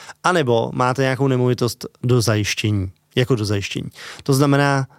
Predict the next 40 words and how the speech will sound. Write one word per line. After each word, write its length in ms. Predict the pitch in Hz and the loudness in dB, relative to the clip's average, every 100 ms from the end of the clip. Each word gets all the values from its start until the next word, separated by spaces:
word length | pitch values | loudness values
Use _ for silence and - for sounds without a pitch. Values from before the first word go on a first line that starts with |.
| _ _ _ _ _ _ _ _ _ - | _ _ _ _ _ _ _ _ _ 0
buď 180 | 127 139 | 4 6
vaše 300 | 117 - 135 | 4 4 2
nemovitost, 560 | 135 143 139 156 143 | 4 4 4 2 2
nebo 280 | 143 135 131 | 2 2 2
nemovitost 560 | 127 127 127 135 - - - _ | 2 2 2 0 -2 -8 -20 _
vašich 300 | 120 - 131 | 0 2 0
blízkých 420 | 120 131 - 113 | 2 0 -2 -6
příbuzných, 680 | - 147 135 135 147 143 143 - _ _ _ | 0 2 4 4 4 2 0 -8 _ _ _
až, 320 | - 120 110 - | -2 -2 -2 -4
ať 160 | 127 131 | -4 -2
už 80 | |
jsou 140 | - 123 | 0 0
to 100 | 123 | 2
vaše 220 | 117 - | 0 0
děti, 360 | 123 123 131 120 | 0 0 0 0
sourozenci, 720 | 131 123 120 117 117 117 104 - - - - - | 2 2 2 0 0 -2 -2 -6 -18 -20 -14 -4
rodiče 460 | 120 127 131 - | 0 2 0 2
nebo 160 | 120 113 | 0 0
třeba 180 | - 107 | -2 0
prarodiče, 640 | 113 123 127 123 127 113 - - - | 2 2 0 -2 -2 -2 -4 -16 -6
mají 280 | 117 131 151 | 0 2 2
nějakou 300 | 143 127 117 | 2 0 0
nemovitost 640 | 110 123 127 131 123 - | 2 2 2 0 -2 -2
a 40 | |
ta 120 | 123 135 | -2 0
nemovitost 460 | 139 139 131 - | 2 0 -2 -4
je 80 | 117 | -4
třeba 200 | - 120 | -4 -6
čistá, 540 | - 127 - 123 139 - - | -4 -2 0 0 -2 -6 -2
nebo 200 | 120 120 | 0 2
má 180 | 117 | 0
volnou 420 | 110 117 127 135 131 | 0 0 2 4 4
zástavní 460 | 123 110 131 131 | 2 0 0 2
hodnotu, 360 | 117 104 107 127 | 0 0 -2 -2
i 40 | |
když 180 | 117 110 | -2 -2
je 80 | 120 | -2
třeba 180 | 120 110 | -2 -2
s 40 | |
hypotékou, 680 | 110 117 110 113 123 131 | -4 -6 -6 -6 -6 -8